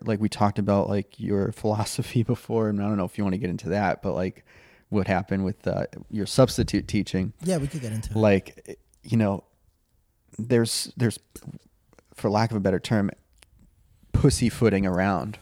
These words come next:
Speaker 2: Mm-hmm.
Speaker 1: in order to, like, appease certain aspects and make people look good instead of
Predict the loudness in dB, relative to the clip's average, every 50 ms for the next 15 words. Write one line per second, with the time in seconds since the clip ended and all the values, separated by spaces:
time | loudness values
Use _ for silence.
0 | -20 _ -20 -20 -16 _ -6 -4 -4 -2 -2 -4 -6 _ _ _ -6 -2 0 2
1 | 4 4 4 4 6 6 4 4 4 4 4 2 0 -2 -2 -2 0 2 4 4
2 | 6 4 4 2 -2 -2 0 0 0 0 0 -2 -4 -8 -10 _ -2 0 0 0
3 | 0 -2 -2 -2 -2 -2 -2 -6 _ -14 -12 -12 -12 -14 _ _ _ _ _ _
4 | _ _ _ _ 2 4 4 6 4 4 4 4 4 6 6 6 4 4 4 4
5 | 4 2 _ -4 -4 -2 -2 -2 -2 -4 -6 -6 -4 -2 -2 -2 0 2 4 4
6 | 6 6 6 4 2 0